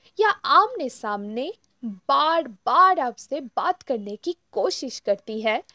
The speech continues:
that means आप उनके लिए इंपॉर्टेंट हो। नंबर टू, she stares at you। Generally लड़कियाँ किसी लड़के को स्टेयर नहीं करती,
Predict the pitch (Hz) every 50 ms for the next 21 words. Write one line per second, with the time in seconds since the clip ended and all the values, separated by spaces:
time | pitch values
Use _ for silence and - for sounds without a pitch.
0 | _ _ _ - 269 359 427 523 - 320 226 202 208 247 370 - - - _ _
1 | _ _ _ _ _ _ - 247 294 392 403 - - 277 247 220 190 - 226 214
2 | 214 208 220 214 226 294 440 - _ _ _ _ _ - 247 226 220 208 - -
3 | 220 214 208 208 202 202 - - 339 359 330 294 - - - - - _ _ _
4 | _ _ _ _ _ _ _ _ _ _ _ _ _ _ _ _ _ _ _ _
5 | - 277 330 339 349 403 403 _ - - - _ _ _ _ _ _ _ _ _
6 | _ _ _ _ _ - - - - 311 254 214 - - _ _ _ _ _ -
7 | - - _ - 302 294 302 294 277 254 240 - - - - - _ - - -
8 | _ _ _ _ _ _ _ _ _ _ _ _ _ _ _ _ _ _ - 240
9 | 233 339 381 392 480 508 508 539 508 370 269 226 202 220 - - 285 269 240 202
10 | 190 196 285 370 _ _ - - 320 - - 370 294 240 208 202 202 - - 320
11 | - - 370 381 - - - - 226 208 202 196 190 226 349 - _ _ _ _
12 | - 226 220 220 220 226 220 233 226 226 - - - - 311 294 254 - - 214
13 | 185 - _ - 202 190 208